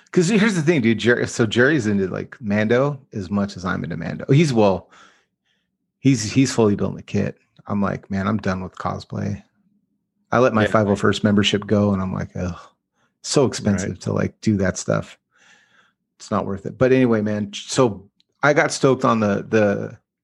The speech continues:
Speaker 1: the, uh, seeing that post with his grips, super stoked.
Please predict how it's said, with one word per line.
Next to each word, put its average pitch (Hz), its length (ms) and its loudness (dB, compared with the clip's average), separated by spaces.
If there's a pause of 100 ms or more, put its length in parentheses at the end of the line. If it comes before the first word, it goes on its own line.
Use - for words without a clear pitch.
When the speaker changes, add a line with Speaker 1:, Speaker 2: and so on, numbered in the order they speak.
(400)
Speaker 1:
the, 107 280 -2
uh, 104 300 -4 (720)
seeing 135 280 2
that 131 140 2
post 120 300 2
with 120 100 0
his 98 140 -2
grips, - 480 0 (580)
super 113 440 0
stoked. - 460 -6